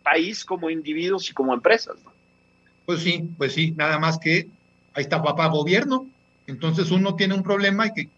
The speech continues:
Speaker 2: pues, que el gobierno lo pague, ¿no? Pues eso, eso,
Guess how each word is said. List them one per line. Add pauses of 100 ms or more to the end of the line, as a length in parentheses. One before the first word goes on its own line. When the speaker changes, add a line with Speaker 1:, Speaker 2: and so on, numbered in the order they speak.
Speaker 2:
pues,
que
el
gobierno
lo
pague, (400)
¿no? (120)
Pues
eso,
eso,